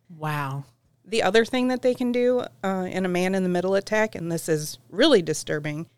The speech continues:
Speaker 2: is they can gain, uh, control of video cameras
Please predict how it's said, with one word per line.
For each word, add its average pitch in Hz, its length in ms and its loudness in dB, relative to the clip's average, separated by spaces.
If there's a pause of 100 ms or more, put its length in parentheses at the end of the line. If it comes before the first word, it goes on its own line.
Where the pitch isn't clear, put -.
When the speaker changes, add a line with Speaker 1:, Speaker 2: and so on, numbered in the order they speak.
(420)
Speaker 2:
is 208 220 2
they 208 160 6
can 196 220 0
gain, 190 540 0
uh, 160 260 0
control 185 460 2
of 156 100 2
video 165 440 0
cameras 160 720 -2